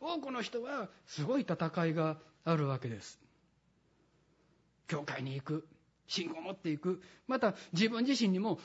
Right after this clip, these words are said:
「こんな私でいいんだろうか、クリスチャン」って。いや、牧師になってからも、中島修一先生が、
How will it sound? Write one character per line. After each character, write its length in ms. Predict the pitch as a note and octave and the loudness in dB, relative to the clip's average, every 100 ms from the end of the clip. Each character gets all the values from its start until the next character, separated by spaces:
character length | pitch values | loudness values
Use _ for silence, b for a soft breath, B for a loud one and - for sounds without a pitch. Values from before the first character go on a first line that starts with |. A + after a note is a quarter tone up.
| - | 0
「こ 120 | C#4+ | 2
ん 120 | D4+ | 4
な 260 | D#4 C#4+ A#3+ | 2 2 0
私 340 | C4+ C#4 C4+ | 0 2 2
で 120 | D4 D4 | 4 4
い 60 | |
い 80 | F4 | 4
ん 80 | F4 | 4
だ 100 | D4 | 2
ろ 120 | A#3+ | 2
う 40 | |
か、 140 | A3 G#3 | 0 2
ク 100 | A3 | 4
リ 100 | A#3+ | 4
ス 60 | |
チ 80 | B3 | 2
ャ 100 | G#3 | -4
ン」 40 | D3 | -6
っ 0 | |
て。 180 | - - _ _ _ _ _ _ _ _ _ _ _ _ _ _ _ _ B B B B B B B B _ D#3+ | -10 -20 _ _ _ _ _ _ _ _ _ _ _ _ _ _ _ _ B B B B B B B B _ 0
い 60 | |
や、 120 | D#3 | 2
牧 240 | B2+ D3+ - | 2 -2 -2
師 100 | F#3+ | 0
に 80 | F#3+ | 2
な 120 | G#3 | 0
っ 60 | |
て 100 | G3 | -4
か 100 | D#3 | -4
ら 100 | D3+ | -2
も、 140 | C3+ A2+ - _ _ _ _ _ b b b b b b _ | -2 -4 -12 _ _ _ _ _ b b b b b b _
中 220 | C#3+ D3 | -2 2
島 200 | D3 D3+ | 2 2
修 220 | D3+ F3 E3+ | 2 2 0
一 80 | |
先 180 | F3+ F#3 | 2 2
生 220 | F3+ D#3+ | 4 0
が、 320 | D#3+ F3 D#3 | 0 0 0